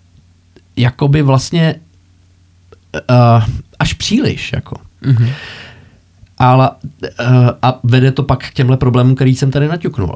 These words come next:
Speaker 1: Ale aspoň mě, když učili na škole, tak říkali třeba tuberkulóza. Přijde ti pacient a ty máš podezření, že má tuberkulózu, ale nevíš, může to být i něco jinýho.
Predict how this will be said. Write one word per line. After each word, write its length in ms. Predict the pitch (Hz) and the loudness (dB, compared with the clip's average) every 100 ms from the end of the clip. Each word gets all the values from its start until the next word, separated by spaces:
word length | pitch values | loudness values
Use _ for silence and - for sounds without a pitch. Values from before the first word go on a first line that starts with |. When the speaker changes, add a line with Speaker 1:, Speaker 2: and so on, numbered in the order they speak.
| - | -2
Speaker 1:
Ale 200 | 123 123 - _ _ _ - - _ - | -2 -2 -8 _ _ _ -14 -14 _ -2
aspoň 280 | 135 202 160 | 0 2 4
mě, 260 | 131 120 | 4 4
když 200 | 123 151 | 2 2
učili 540 | 127 - 113 113 120 117 | 0 0 0 0 0 -4
na 140 | - 107 | -4 -4
škole, 320 | - 104 98 | -2 -2 -2
tak 220 | - - - | -4 -8 -4
říkali 380 | 123 127 127 120 | 0 0 2 -2
třeba 240 | 117 123 120 | 0 -2 0
tuberkulóza. 640 | 117 107 101 82 82 - - - - - - - - - - | 0 0 -2 -6 -8 -10 -14 -20 -20 -20 -20 -20 -20 -12 -6
Přijde 280 | 196 208 | -2 -2
ti 340 | 202 196 - - _ _ | -2 -4 -6 -10 _ _
pacient 680 | 104 - 139 170 214 247 - - _ - - - | -8 -2 0 0 -2 -6 -14 -20 _ -20 -8 -6
a 60 | |
ty 120 | 120 | -4
máš 240 | 190 160 - | -2 -2 -2
podezření, 540 | 127 139 127 143 143 | 0 2 2 2 2
že 60 | 131 | 2
má 140 | 131 | 2
tuberkulózu, 640 | 127 104 101 - 87 - - - | 0 0 -2 -2 -4 -6 -10 -6
ale 160 | 175 | -4
nevíš, 360 | 302 302 165 - | -2 -4 -4 -2
může 200 | 104 131 | 0 0
to 100 | 139 | 0
být 200 | 156 147 | -4 -4
i 40 | |
něco 240 | 156 143 165 | -4 -4 0
jinýho. 360 | 139 120 101 | 2 2 0